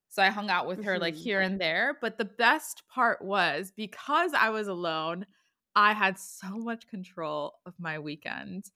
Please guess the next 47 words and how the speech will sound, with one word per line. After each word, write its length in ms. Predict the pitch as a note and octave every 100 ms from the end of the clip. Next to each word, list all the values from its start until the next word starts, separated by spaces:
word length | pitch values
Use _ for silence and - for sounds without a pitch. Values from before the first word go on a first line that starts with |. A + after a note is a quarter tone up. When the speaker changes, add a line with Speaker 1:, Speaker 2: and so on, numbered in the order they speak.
| _ _ _ _ _ -
Speaker 2:
I 680 | F3+ E3+ E3 D#3+ D#3+ E3
Speaker 1:
I 20 | F#3
Speaker 2:
love 440 | G3 F#3+ F3 D#3+
that. 300 | D#3+ D3 E2 - _ _ _ _ _
Speaker 1:
got 280 | - F3+ -
to 80 | C#4
hang 180 | B3+ A3
out 160 | G#3
with 100 | G#3
people 220 | A3 G3+ G#3+
I 80 |
wanted 320 | A#3 G3 F3 F#3
to 80 |
hang 160 | F3 E3
out 200 | D3 -
with. 280 | C3+ D#3+ A3+ _ _ _ _ _ _ _ _ _
And 100 | G3
I, 120 | G3 -
my 220 | G#3 G3+
whole 180 | A3 A3+
Speaker 2:
Mm-hmm. 80 | A3+
Speaker 1:
thing 180 | G#3+ G3+
was, 180 | G3+
like, 140 | F#3+ -
I 120 | F3+
wanna 220 | F#3 F#3
be 180 | F#3+ F#3
around 240 | E3+ E3 -
energies 580 | E3+ E3+ E3+ E3+ E3+ F3
that 100 | E3+
are 100 | D#3+
gonna, 200 | E3 D#3
like, 200 | D3+ -
uplift 540 | F3 F3+ F3+ F3 - F3+
me 200 | F3 F3
and, 120 | E3
like, 200 | D#3 -
give 160 | F3 D#3+
me 140 | E3
more 180 | D#3+ D#3+
energy 640 | D#3+ D#3 D#3+ D#3+ D3+ D3
and 360 | C3+ D3+ D3 D3 _ _ _ _ _
just 120 | - F#3+
make 160 | F3+
me 100 | G3
feel 200 | F#3+
good. 60 | F#3